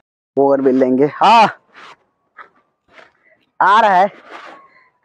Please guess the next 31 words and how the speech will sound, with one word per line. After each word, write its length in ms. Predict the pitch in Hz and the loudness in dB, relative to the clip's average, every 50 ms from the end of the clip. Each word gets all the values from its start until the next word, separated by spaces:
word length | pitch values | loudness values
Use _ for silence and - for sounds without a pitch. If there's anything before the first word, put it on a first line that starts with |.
| _ _ _ - | _ _ _ -2
ये 220 | - 143 143 151 147 | -2 0 0 0 -2
सारा 480 | 139 - - - 151 135 135 139 139 139 | -4 -6 -6 -2 0 0 0 0 0 -2
बोगनविल 580 | 135 131 127 135 135 139 143 135 135 131 135 | 0 0 0 0 0 -2 -2 -2 -4 -4 -4
है 100 | 151 170 - _ _ _ _ _ - | -6 -8 -10 _ _ _ _ _ -8
बालाजी 480 | 107 113 120 123 120 123 117 117 123 110 | -4 -2 -2 0 -2 -4 -4 -4 -6 -4
का, 240 | - 147 147 135 143 135 | -4 -4 -6 -8 -10 -10
मैं 120 | 131 131 | -8 -6
बताया 280 | 131 123 127 127 139 143 | -4 -2 -2 -2 -2 -2
था 60 | 147 | -4
पिछले 480 | 139 - - 139 - - - 143 147 151 | -6 -4 -4 -4 -4 -4 -2 -2 0 0
बार, 240 | 139 135 143 165 - _ _ _ - _ _ - - _ - - | 0 0 -2 -2 -4 _ _ _ -20 _ _ -20 -20 _ -6 -6
दिखाया 340 | 127 - 139 131 135 143 | -4 -2 -2 -2 -2 -2
था, 140 | 143 - - - - | -4 -8 -12 -12 -8
पिछला 220 | 143 139 143 175 185 | -8 -4 -2 -2 -2
नहीं 140 | 196 190 | -2 -4
दिखा, 200 | 139 113 - _ - - - _ - | -6 -8 -14 _ -20 -20 -20 _ -10
जाके 280 | 113 117 120 120 127 123 | -6 -6 -4 -2 -2 0
देख 200 | 123 123 113 123 | 0 -2 -2 -4
लो 100 | 107 98 | -6 -8
यार। 160 | 98 95 92 - - - - - _ _ _ _ _ _ _ - - _ _ - | -8 -8 -10 -10 -12 -20 -20 -20 _ _ _ _ _ _ _ -20 -20 _ _ -4
वेरीगेटेड 440 | 127 123 123 131 131 131 127 147 143 | -2 -2 0 0 -2 -2 -2 -2 -2
में 100 | 151 147 | -2 -4
फूल 280 | 127 _ - 143 151 151 | -4 _ -2 0 0 0
नहीं 140 | 151 147 139 | 0 -2 -4
था, 180 | - 175 190 185 - _ - | -4 -6 -8 -8 -8 _ -2
वेरीगेटेड 420 | 131 127 127 123 120 117 127 127 | -2 0 0 0 0 0 -2 -2
में 100 | 127 127 | -2 -4
फूल 280 | 123 - - 127 127 123 | -6 -2 -2 0 0 0
आ 60 | 117 117 | 0 0
गया 220 | 110 120 117 117 | 0 -2 -2 -2
है। 100 | 135 | -4